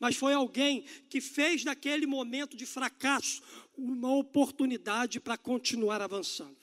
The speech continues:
Pastor Carlito Paes, na vigília que teve agora da primavera, ele disse uma coisa interessante,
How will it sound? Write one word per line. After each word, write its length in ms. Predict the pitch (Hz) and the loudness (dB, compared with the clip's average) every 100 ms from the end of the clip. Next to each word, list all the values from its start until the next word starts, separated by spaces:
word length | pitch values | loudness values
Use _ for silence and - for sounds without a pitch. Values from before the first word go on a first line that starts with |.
| _ _ _ _ _ _ _ _ _ _ _ _ _ _ _ _ _ - - | _ _ _ _ _ _ _ _ _ _ _ _ _ _ _ _ _ -20 -8
Pastor 280 | 339 320 330 | 0 2 4
Carlito 520 | 320 269 311 349 311 | 4 4 2 0 -6
Paes, 400 | - 277 269 - | 0 2 2 0
na 120 | 254 | 0
vigília 540 | 240 214 208 269 254 | 0 -2 0 0 0
que 100 | 247 | -2
teve 280 | - 247 226 | -4 -2 -2
agora 400 | 214 220 240 226 | -2 0 0 0
da 120 | 208 | -2
primavera, 680 | 196 240 226 175 240 285 196 143 _ _ _ _ _ _ _ _ _ _ _ _ _ _ _ | -4 -4 -4 -4 -4 -4 -6 -14 _ _ _ _ _ _ _ _ _ _ _ _ _ _ _
ele 140 | 233 247 | -10 -2
disse 260 | 277 - | 0 0
uma 140 | 285 254 | 0 2
coisa 540 | 262 285 277 262 247 _ _ - | 4 4 4 0 -2 _ _ -4
interessante, 1120 | 285 294 262 240 - 254 254 - - - - | -2 0 2 2 0 0 0 -2 -8 -10 -12